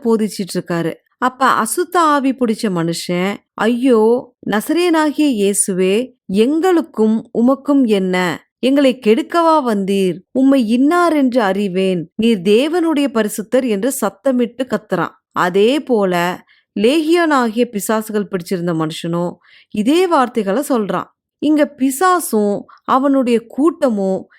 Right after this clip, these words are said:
இயேசுவை பார்த்து, "உமக்கும் எனக்கும் என்னன்னு?" சொல்லுதுக.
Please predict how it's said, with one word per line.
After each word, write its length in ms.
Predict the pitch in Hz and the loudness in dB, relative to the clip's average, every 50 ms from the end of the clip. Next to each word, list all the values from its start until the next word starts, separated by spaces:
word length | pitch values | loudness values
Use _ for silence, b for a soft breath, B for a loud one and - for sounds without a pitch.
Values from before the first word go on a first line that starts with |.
| b b b | b b b
இயேசுவை 640 | - 185 208 247 311 330 320 - 330 269 294 262 | -4 0 0 2 0 0 -2 -2 0 2 2 0
பார்த்து, 680 | 247 226 202 190 180 175 - - 185 185 190 196 190 b b b b b b b _ - | 2 2 0 0 0 -2 -4 -2 0 0 0 0 -2 b b b b b b b _ -2
"உமக்கும் 500 | 208 240 269 330 320 320 - 339 330 320 | 0 2 2 2 0 -2 -2 0 2 4
எனக்கும் 540 | 269 233 226 220 220 - - - 208 214 220 | 4 4 2 2 0 -2 -2 -2 0 0 0
என்னன்னு?" 560 | 220 180 175 196 208 247 269 285 277 262 277 311 294 | 0 0 0 0 2 2 2 2 2 2 0 0 0
சொல்லுதுக. 460 | 254 220 202 196 180 180 175 156 151 | 0 0 0 0 -2 -2 -2 -4 -4